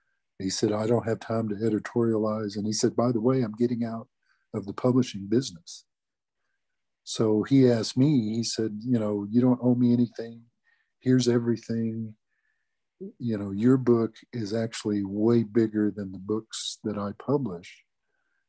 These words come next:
So we would have to do volumes." And I was like, "You know, I, I know, Chad, you know, you know the story.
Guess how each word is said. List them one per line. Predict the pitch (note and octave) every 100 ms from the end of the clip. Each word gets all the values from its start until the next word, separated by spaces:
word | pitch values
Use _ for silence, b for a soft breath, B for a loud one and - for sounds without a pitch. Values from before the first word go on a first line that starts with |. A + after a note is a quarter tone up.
| _ -
So | - A#2+ A2
we | G#2+ G#2 B2
would | A2+
have | A2+ A#2
to | G#2
do | A2 G2
volumes." | A2 A2 G2+ D#2+ _ - - _ _ _ _ _ _ _ _ _ _ _ -
And | G2+ G2+ G#2
I | G#2+
was | G#2+
like, | A#2 G#2 G#2
"You | C#3+ G3 C#3
know, | B2+ B2
I, | B2+ - A#2
I |
know, | C3 E3 F3
Chad, | - G2 A#2 C#3 A2 A#2 _
you | A#2
know, | A#2+ A2+ B2+ G#2
you | A#2
know | A#2+ B2+ B2+ _ -
the | A2+
story. | - D3 C3 F#2+ A#2